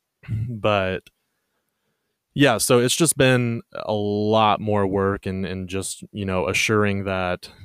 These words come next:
assuring the parents that, you know, we're still moving forward and, um, and that we, we have it under control for the students, and we're gonna continue on with our lesson plans. So it's been a little nerve-wracking, but it's kinda been fun too.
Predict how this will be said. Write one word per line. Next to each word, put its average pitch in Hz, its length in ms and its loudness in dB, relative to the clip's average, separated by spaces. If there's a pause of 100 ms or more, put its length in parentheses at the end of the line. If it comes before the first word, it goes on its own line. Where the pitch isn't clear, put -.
(140)
assuring 110 440 2
the 98 100 0
parents 101 500 0
that, 92 240 -2 (100)
you 95 140 -6
know, 90 160 -4
we're 92 140 -4
still 98 480 0 (340)
moving 104 300 0
forward 123 560 6
and, 87 280 -6
um, 87 500 -12 (380)
and 87 120 -10
that 87 180 -8
we, 87 280 -14 (120)
we 92 140 -12
have 92 180 -4
it 92 100 -4
under 90 180 -4
control 92 400 -2
for 92 200 -6
the 90 80 -6
students, 92 480 -6
and 85 140 -14
we're 82 80 -8
gonna 85 160 -14
continue 90 440 -8
on 87 200 -4
with 87 160 -8
our 85 100 -6
lesson 87 300 -10
plans. - 360 -18
So - 280 -12 (400)
it's - 160 -6
been 190 160 4
a 151 40 6
little 120 220 6
nerve-wracking, 101 680 0
but 101 260 -2
it's 139 120 -8
kinda 196 220 0
been 117 180 0
fun 92 240 -4
too. 92 280 -6